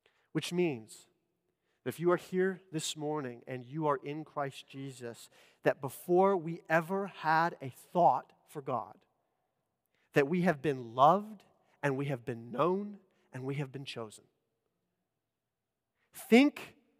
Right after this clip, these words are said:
on that thought for just a moment and consider how that should entirely reshape the identity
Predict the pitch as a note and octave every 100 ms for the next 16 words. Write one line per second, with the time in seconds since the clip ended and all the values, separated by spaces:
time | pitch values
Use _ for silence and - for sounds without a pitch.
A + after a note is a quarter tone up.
0 | _ _ _ D#3 E3+ G3 A#3 - G3 F3
1 | - - _ _ _ _ D3+ B2 C#3 G3+
2 | - G3+ E3+ D3+ D#3+ E3 C#3+ - D3 -
3 | G#3 A3 - E3 F3+ - - E3+ _ _
4 | D#3 C#3+ _ - - A3+ A#3+ A#3+ G#3+ E3+
5 | C#3+ E3 A3 A3 - D#3+ D3+ - D#3 C#3+
6 | A#2+ - F3+ G#3+ - G#3 G#3+